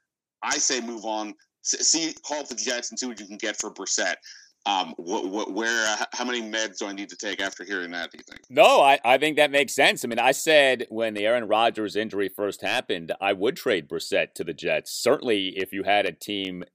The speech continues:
Speaker 2: uh, that was desperate in the Jets that was perhaps willing to overpay for Brissett. Now, the fact that the Jets have not made a move at quarterback does make me wonder, like, what are the Jets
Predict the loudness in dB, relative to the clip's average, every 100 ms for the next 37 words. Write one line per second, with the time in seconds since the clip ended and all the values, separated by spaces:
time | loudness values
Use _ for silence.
0 | -10 -2 0 0 0 -2 -2 -2 0 0
1 | 0 -4 -4 -8 -6 -2 -2 0 -4 -2
2 | -6 -8 -4 -4 -4 -6 -4 0 0 0
3 | -4 0 0 0 -4 -6 -10 -4 -2 -2
4 | -2 -2 -2 _ _ _ -4 2 4 4
5 | 0 -6 -4 -2 -6 -2 0 0 -2 -8
6 | -2 -2 -2 -4 -4 -2 -4 -4 -4 -8
7 | -4 -4 -2 -2 -2 -2 -4 -4 -2 -4
8 | -4 -8 0 0 0 -2 0 -2 -4 0
9 | 0 0 _ _ -2 -2 -4 _ -12 -10
10 | 0 0 0